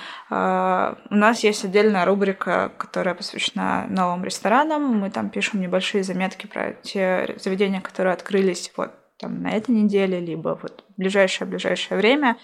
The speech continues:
а, чтобы, ну, и быть в теме, и освещать это для людей, а все остальные темы, они в зависимости от сезона, в зависимости от настоящей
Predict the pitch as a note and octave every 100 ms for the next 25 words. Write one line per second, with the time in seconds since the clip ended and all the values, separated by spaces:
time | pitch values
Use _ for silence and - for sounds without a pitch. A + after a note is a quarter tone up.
0 | - - - - G3+ F#3 F3+ F3+ - G3+
1 | G3+ G#3 F#3+ F3+ F3 - - _ A#3+ A3+
2 | - G#3 A3 G#3+ - - E3+ F#3+ B3+ D#4+
3 | E4+ D#4 - G3+ G3+ G3 F#3+ F3+ - -
4 | - G#3+ - G#3 - F#3 - - - -
5 | F#3 - G3 F#3+ F#3+ F3+ A#3+ D4+ D4+ C4
6 | - F#3+ - G#3+ G#3 A3+ G3 A3 B3+ B3+
7 | G#3+ G#3+ A#3 G3+ F#3+ F#3+ A3 G#3+ G#3 A3+
8 | C4+ G#3+ - F#3+ - F3+ F3 F#3 G3 F#3
9 | F#3 G3 - G#3+ - - - G3 F#3+ F#3+
10 | F#3 -